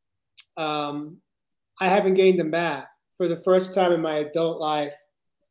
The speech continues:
I've been able to sustain the release of the weight. Now, I like to refer to it as I didn't lose weight, I released the weight, 'cause I'm not out there searching for it.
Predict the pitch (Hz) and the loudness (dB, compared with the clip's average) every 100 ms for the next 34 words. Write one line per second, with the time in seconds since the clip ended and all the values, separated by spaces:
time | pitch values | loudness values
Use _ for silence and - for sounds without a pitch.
0 | _ 165 165 180 175 180 180 180 175 - | _ -4 0 2 4 2 0 -2 -4 -4
1 | 160 143 - - 175 175 170 156 139 127 | -8 -8 -10 -2 2 4 2 0 -4 -10
2 | 131 _ _ _ _ _ _ _ _ _ | -18 _ _ _ _ _ _ _ _ _
3 | _ _ _ _ 165 160 160 190 190 190 | _ _ _ _ -4 -2 2 4 4 0
4 | 160 151 165 156 143 165 156 156 147 147 | 0 2 2 2 -2 -6 -4 -4 -4 -6
5 | - 165 185 208 202 190 175 160 175 _ | -6 0 2 2 2 0 0 0 -6 _
6 | _ 190 165 170 185 180 175 165 160 151 | _ -6 -4 -2 0 2 2 2 0 -4
7 | 175 175 175 170 165 185 190 165 185 196 | -2 -2 -2 -2 2 2 2 0 0 2
8 | 208 208 - _ _ _ _ 151 170 165 | 2 -2 -10 _ _ _ _ -4 -2 2
9 | 175 208 - 170 151 139 147 175 214 233 | 2 2 0 -2 -2 -4 -4 -2 0 0
10 | 226 208 208 214 190 196 202 208 202 190 | 0 0 0 2 0 0 -2 0 -4 -2
11 | 156 131 | -6 -8